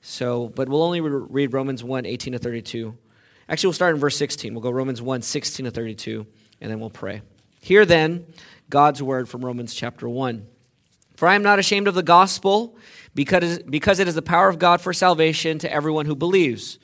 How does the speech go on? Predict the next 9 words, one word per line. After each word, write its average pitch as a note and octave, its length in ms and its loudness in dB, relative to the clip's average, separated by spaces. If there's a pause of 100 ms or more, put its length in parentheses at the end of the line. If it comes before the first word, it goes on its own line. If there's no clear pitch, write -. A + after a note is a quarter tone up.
(260)
first G#3+ 380 -2
to A3 80 0
the G#3 120 2
Jew F3 260 2
and D#3+ 120 2
also D#3+ 220 -4
to D3 120 -6
the C#3+ 120 -6
Greek. D3+ 480 -4